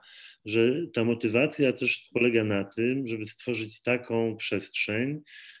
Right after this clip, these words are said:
żeby to, żeby uczeń tutaj w ty-, w tym przypadku miał po co się przełamywać, miał po co, miał, miał, miał dla kogo zrobić coś, co jest tru-, trudnego, zrobić coś, co, co nie zrobił wcześniej.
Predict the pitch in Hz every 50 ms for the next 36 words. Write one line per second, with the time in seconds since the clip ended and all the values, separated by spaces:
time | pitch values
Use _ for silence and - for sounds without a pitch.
0 | _ _ 110 113 117 107 110 113 113 117 117 117 113 113 120 127 - - - 110
1 | 110 113 113 165 165 - 104 95 104 120 113 120 117 117 - 131 123 123 120 -
2 | 117 104 104 104 101 - - 113 107 - - 107 101 - - - - 98 95 -
3 | - - _ 117 113 120 135 143 139 - _ _ _ _ _ _ - 123 127 120
4 | 117 117 - - - 151 156 151 - - 139 131 135 143 147 156 165 160 _ _
5 | _ _ _ _ _ _ _ _ _ - - 120 - - - 139 131 127 131 135
6 | 120 95 85 82 82 - - 107 113 113 110 110 - - 139 156 156 - - -
7 | 110 101 104 113 107 110 113 113 117 117 117 117 120 117 113 113 113 - - -
8 | - _ _ 127 127 120 120 120 113 120 120 113 - - 139 160 160 135 131 135
9 | 135 135 131 135 135 131 - - - - - - _ _ - 117 104 120 147 151
10 | 139 139 120 - - - - - 143 139 131 - - - - - 127 127 123 -
11 | - _ - 120 120 127 123 123 123 131 120 123 117 101 92 85 92 98 98 123
12 | 131 123 127 117 - - 127 127 131 123 127 - - - - 139 131 131 127 127
13 | - 131 127 117 110 117 110 90 80 90 82 - - 90 - - - - 82 82